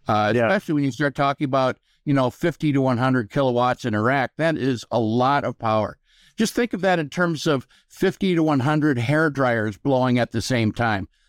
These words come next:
Speaker 1: There's your energy use.
Speaker 2: Yeah, that's exactly right. And we gotta reject all that heat. All that heat's gotta get rejected somehow.
Speaker 1: That's right. E-,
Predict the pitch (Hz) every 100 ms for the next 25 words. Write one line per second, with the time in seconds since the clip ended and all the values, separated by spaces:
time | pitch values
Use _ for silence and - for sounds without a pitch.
0 | _ 104 107 127 123 113 117 110 107 104
1 | 92 92 87 - - - - _ 139 107
2 | 95 - 120 110 131 131 131 - - -
3 | _ _ - 165 165 180 170 147 127 202
4 | - 254 175 151 254 294 - _ _ _
5 | 185 180 220 247 180 170 185 - 135 143
6 | 180 160 151 147 190 - 196 226 139 90
7 | - _ _ _ - 156 147 - 156 131
8 | 127